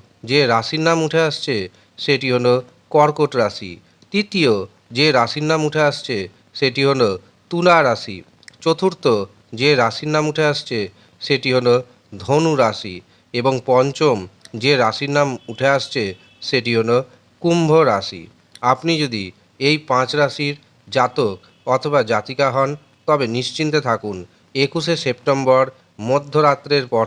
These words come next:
থেকে এই তিনটি উপায়ের মধ্যে আপনি যদি একটি উপায়ও করে নিতে পারেন, তবে আপনার জীবনের সৌভাগ্যের দরজা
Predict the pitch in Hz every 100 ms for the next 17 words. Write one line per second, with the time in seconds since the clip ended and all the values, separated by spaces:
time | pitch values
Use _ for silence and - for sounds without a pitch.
0 | - 135 120 107 90 _ _ _ 139 151
1 | 151 135 127 123 139 127 131 127 127 123
2 | 117 127 127 - _ - 120 123 156 147
3 | 143 131 98 - _ - 147 156 - 185
4 | 127 120 143 160 165 139 127 120 117 110
5 | 107 104 90 - _ _ 139 123 123 127
6 | _ _ - 123 131 156 156 147 117 117
7 | 127 127 127 _ _ - 156 160 143 151
8 | 147 151 117 113 110 117